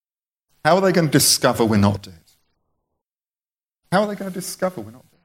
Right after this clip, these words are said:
Get out there a-, and be joyous, spirit-filled people. People in whom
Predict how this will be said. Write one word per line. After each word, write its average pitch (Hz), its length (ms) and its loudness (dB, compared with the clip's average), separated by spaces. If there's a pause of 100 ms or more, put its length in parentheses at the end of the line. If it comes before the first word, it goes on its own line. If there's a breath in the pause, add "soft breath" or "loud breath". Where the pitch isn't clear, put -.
(2000)
Get 214 140 2
out 240 260 0
there 95 320 -12 (1200)
a-, - 180 -2
and 202 240 0
be 226 440 6
joyous, 196 580 4
spirit-filled 196 1300 0
people. 196 500 -8 (280 loud breath)
People 233 360 2
in 196 200 2
whom 160 520 4